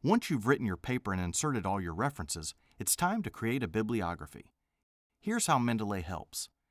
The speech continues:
Simply place your cursor where you'd like the bibliography to be and click Insert Bibliography. Mendeley will automatically generate a bibliography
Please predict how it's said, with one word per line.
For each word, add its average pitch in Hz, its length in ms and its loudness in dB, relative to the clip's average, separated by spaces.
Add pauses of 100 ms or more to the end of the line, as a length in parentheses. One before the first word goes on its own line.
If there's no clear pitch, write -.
(520)
Simply 139 340 2
place - 360 -2
your 147 120 -4
cursor 147 420 -4
where 92 140 -2
you'd 101 240 -2
like 147 180 0
the - 80 -6
bibliography 98 720 -2
to 82 80 -4
be 90 340 -2 (320)
and - 100 0
click - 280 0 (120)
Insert 175 440 0
Bibliography. 113 760 -2 (680)
Mendeley 196 300 2
will 104 180 0
automatically 147 640 0
generate 117 460 0
a - 20 -2
bibliography 87 760 -4